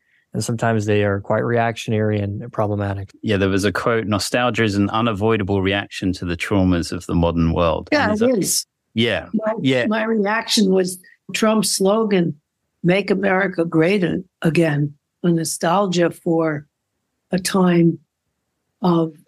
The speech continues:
Speaker 3: empire that's fading, you know, that, that's everywhere.
Speaker 2: This is one of the really interesting things is, like, the different types of nostalgia. Is solastalgia, is that the right way that you say it?
Speaker 3: Yeah.
Speaker 2: This idea that, Harriet, you often mentioned this idea of a declining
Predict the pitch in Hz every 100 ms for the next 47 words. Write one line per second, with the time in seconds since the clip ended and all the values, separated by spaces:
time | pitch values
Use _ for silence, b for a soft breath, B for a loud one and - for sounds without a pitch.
0 | - 214 214 165 156 151 151 - - 160
1 | - - 202 196 151 147 147 _ _ _
2 | _ 165 143 139 147 165 - 156 - 165
3 | 214 185 151 147 151 165 185 156 156 131
4 | 127 139 110 104 104 - 95 - 104 95
5 | 98 90 101 101 90 127 131 95 - 113
6 | 104 - 92 90 - 95 - - 98 90
7 | 85 65 69 - - - 127 123 131 -
8 | 123 127 131 156 156 143 107 120 117 110
9 | 113 107 104 107 - 104 92 - 101 101
10 | 208 214 - 185 - _ _ _ _ 135
11 | 120 127 110 117 104 104 - - 123 104
12 | - _ _ _ - 113 110 117 - 110
13 | 101 95 92 113 135 - 95 80 95 -
14 | 92 98 92 85 87 85 - 98 92 87
15 | 82